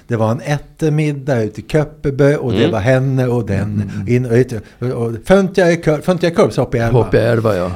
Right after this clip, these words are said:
Speaker 1: Förstod jag nu att det är en cover på en dansk
Speaker 2: Ja.
Speaker 1: låt.
Speaker 3: Är det det? Är det det?
Speaker 1: Så att det är två negativa saker. Eh, vatten på strumporna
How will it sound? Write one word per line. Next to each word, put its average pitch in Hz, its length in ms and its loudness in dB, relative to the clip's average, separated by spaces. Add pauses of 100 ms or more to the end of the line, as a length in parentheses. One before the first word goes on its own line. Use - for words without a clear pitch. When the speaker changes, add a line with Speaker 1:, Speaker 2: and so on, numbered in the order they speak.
(160)
Speaker 1:
Förstod 202 380 0
jag 170 80 4
nu 143 60 2
att 135 100 -4
det 127 120 0
är 151 40 0
en 202 140 -6 (180)
cover 202 380 -2
på 143 140 -8
en 131 120 -2
dansk 208 500 -6
Speaker 2:
Ja. 85 200 -2
Speaker 1:
låt. - 240 -10
Speaker 3:
Är - 20 0
det 156 80 -2
det? 123 340 -8
Är 120 40 -10
det 127 100 -10
det? 107 200 -14 (340)
Speaker 1:
Så - 120 -4
att 139 60 -2
det 190 60 -2
är 180 80 -2
två 240 300 -2
negativa 113 440 -2
saker. 110 500 -10
Eh, 135 60 -8 (240)
vatten 190 640 -4 (200)
på 170 120 -8
strumporna 165 560 -2